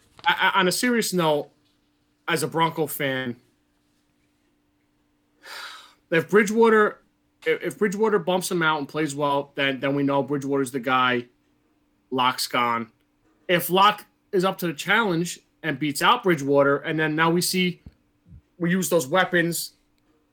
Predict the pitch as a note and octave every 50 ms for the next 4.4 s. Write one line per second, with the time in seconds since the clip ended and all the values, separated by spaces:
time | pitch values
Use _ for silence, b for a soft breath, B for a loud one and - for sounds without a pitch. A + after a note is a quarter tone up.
0 | _ _ - E3 D#3+ D#3+ E3 E3+ F#3 F3 - D#3+ - - - G3 G3+ F#3 F3 E3+
1 | E3+ E3 - E3 C#3 D3+ F3 F3 D3 E3+ E3+ E3 E3 D#3 - _ _ _ _ _
2 | _ _ _ _ - D3 E3+ F3+ E3 F3+ F3+ F3 F3+ - F#3 F#3 F3+ F3+ F3+ F3
3 | - - F3+ F3 F3 E3+ F3+ E3 D#3+ D3+ D#3 E3 E3 D#3+ E3+ E3+ E3+ D#3+ - -
4 | E3+ E3 E3 E3 - - -